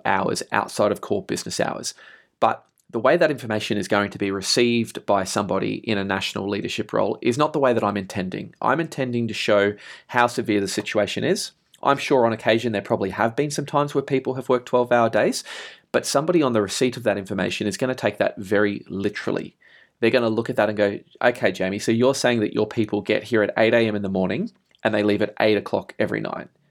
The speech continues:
You've got twenty people coming in from eight A M to eight P M five days a week. Is that what you're saying?" Right? No. Okay, that's not what I'm saying.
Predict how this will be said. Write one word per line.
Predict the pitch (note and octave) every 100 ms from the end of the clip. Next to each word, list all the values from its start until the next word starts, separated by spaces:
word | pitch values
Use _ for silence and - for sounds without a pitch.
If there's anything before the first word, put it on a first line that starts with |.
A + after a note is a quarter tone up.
| _ _ -
You've | A#2
got | -
twenty | - C#3+ D3+
people | C#3+ C3 A2 G#2
coming | - G#2 G#2 G2+
in | G2+
from | F#2+ -
eight | - A#2+
A | A2+
M | G2+
to | F#2+ -
eight | G#2+ -
P | - G2
M | F#2+
five | F#2+ G#2+ G#2+
days | G#2 G2+
a | G2
week. | - - -
Is |
that | C#3 C#3+
what | C#3+
you're | B2
saying?" | - B2 A#3+ _ - - - - - -
Right? | C#3+ - _ _ _ -
No. | A#2+ C3 G2 - _ _ _ _ -
Okay, | A2 G#2+
that's | B2+ -
not | E3
what | -
I'm | G#2+
saying. | - F#2+ G2+